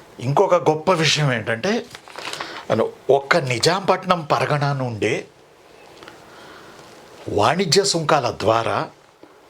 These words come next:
ఆరు లక్షల హోన్నుల ఆదాయం గోల్కొండ ఖజానాకి చేరేది.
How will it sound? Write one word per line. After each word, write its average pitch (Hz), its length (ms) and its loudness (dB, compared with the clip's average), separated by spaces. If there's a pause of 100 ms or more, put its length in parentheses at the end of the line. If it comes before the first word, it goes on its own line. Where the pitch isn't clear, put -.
ఆరు 131 300 4
లక్షల 127 480 0
హోన్నుల 180 880 2
ఆదాయం 120 640 0 (1080)
గోల్కొండ 165 400 4
ఖజానాకి 123 720 -2
చేరేది. 82 340 -8